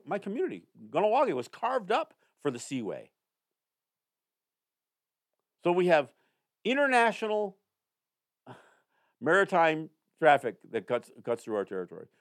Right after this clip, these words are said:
We have interstate highways. We have secondary roads, U S routes, New York State routes. We have power lines. We have rail.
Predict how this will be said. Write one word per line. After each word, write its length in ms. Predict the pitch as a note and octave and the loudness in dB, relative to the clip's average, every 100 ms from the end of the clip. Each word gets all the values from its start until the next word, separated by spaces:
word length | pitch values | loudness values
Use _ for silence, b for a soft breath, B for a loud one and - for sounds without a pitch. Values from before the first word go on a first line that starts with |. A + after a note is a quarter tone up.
| - | -10
We 140 | D3 | -2
have 240 | F3 D#3 C3+ _ _ _ | 2 2 0 _ _ _
interstate 400 | F3+ G3+ F3 F#3+ | -2 0 2 0
highways. 520 | D3+ F#3 F3 G#2 E2+ G2 | 4 6 6 4 -6 -6
We 160 | D3+ | 0
have 160 | D#3 C#3 _ _ | 0 -2 _ _
secondary 500 | _ A3 G#3+ F3+ C#3 | _ -4 -2 2 2
roads, 360 | A2+ G2+ F#2 F2+ | 2 -2 -4 -6
U 140 | F#3+ | 4
S 160 | G3 D#3+ | 4 4
routes, 300 | B2+ G2 - | -2 -2 -2
New 120 | D3 | -4
York 180 | F#3+ D3 | -2 -2
State 200 | F#3+ F3+ | -2 -2
routes. 400 | B2+ F2+ B1 _ _ _ _ _ - | -2 -6 -8 _ _ _ _ _ -4
We 120 | E3+ | 2
have 140 | G3 - | 2 0
power 380 | - G#3 G3 | 4 6 6
lines. 280 | C#3+ G#2 G2 | 4 0 -2
We 100 | D#3 | 0
have 160 | F#3 B2 | 0 0
rail. 500 | C3 G3+ G3+ F#2 | -2 0 2 -2